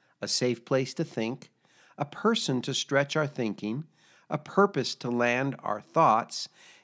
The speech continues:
and a power to fuel what we think. Our passage of meditation is from Hebrews chapter four, verse twelve.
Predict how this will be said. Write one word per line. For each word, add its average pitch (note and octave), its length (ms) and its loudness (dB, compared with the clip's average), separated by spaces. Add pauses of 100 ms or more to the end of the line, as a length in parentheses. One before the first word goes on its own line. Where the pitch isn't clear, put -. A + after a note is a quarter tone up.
and C#3 160 2
a C#3 60 2
power D3+ 500 8
to A#2+ 140 -2
fuel A#2+ 580 0
what G2+ 220 -2
we G#2 100 -2
think. G#2 460 -6 (1000)
Our A#2+ 80 -2
passage C3 400 4
of A#2 60 2
meditation A#2+ 580 0
is A2+ 120 -2
from A2+ 220 -4
Hebrews A#2+ 480 -2
chapter A#2+ 380 -2
four, A2+ 520 -2 (320)
verse B2 280 -4
twelve. A2 520 0